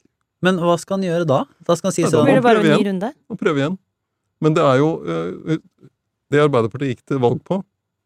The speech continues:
Speaker 2: var trygg styring.
Speaker 1: <laughs>
Speaker 2: Hvis du driver om å gå av og på, det er ikke trygg
Speaker 1: Det er ikke
Speaker 2: styring.
Speaker 1: det.
Speaker 3: Og det er
Speaker 2: Du
Speaker 3: ikke
Speaker 2: må
Speaker 3: noe
Speaker 2: s-, hvis du ikke, hvis du skal ha trygg styring, så må du ha et budsjett.
Speaker 3: Men
Speaker 1: Ja.
Speaker 3: det er ikke noen teoretiske muligheter for at noen, ikke sant,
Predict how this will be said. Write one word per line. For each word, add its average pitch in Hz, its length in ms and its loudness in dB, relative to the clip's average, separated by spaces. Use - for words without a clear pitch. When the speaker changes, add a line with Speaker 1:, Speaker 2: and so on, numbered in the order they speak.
Speaker 2:
var 143 80 -4
trygg 131 280 -2
styring. 139 400 -4
Speaker 1:
<laughs> - 520 -16
Speaker 2:
Hvis 139 220 -2
du 147 120 0
driver 123 320 0
om 135 160 2
å 131 60 0
gå 131 180 0
av 117 240 2
og 135 80 -2
på, 151 140 2
det - 80 -6
er 135 60 0
ikke - 160 -6
trygg 131 200 -4
Speaker 1:
Det - 40 -8
er 143 80 0
ikke 131 80 0
Speaker 2:
styring. 160 160 0
Speaker 1:
det. - 40 -12
Speaker 3:
Og 143 140 -2
det - 60 4
er 127 40 0
Speaker 2:
Du 143 80 2
Speaker 3:
ikke 147 140 4
Speaker 2:
må - 80 4
Speaker 3:
noe - 20 2
Speaker 2:
s-, - 160 -2
hvis 147 260 0
du - 120 -6
ikke, - 160 -12
hvis 143 160 -4
du 165 100 -2
skal 160 280 -4
ha 151 40 -8
trygg 151 220 -6
styring, 139 340 -2
så - 140 -12
må 143 100 0
du 151 80 0
ha 143 140 -4
et - 100 -14
budsjett. - 460 -16
Speaker 3:
Men 147 140 -2
Speaker 1:
Ja. - 0 -
Speaker 3:
det - 20 2
er 262 80 2
ikke 254 140 -4
noen 240 100 -6
teoretiske 240 560 -2
muligheter 175 340 -2
for 196 100 -8
at 196 40 -12
noen, 190 640 -4
ikke 208 80 -14
sant, 226 180 -6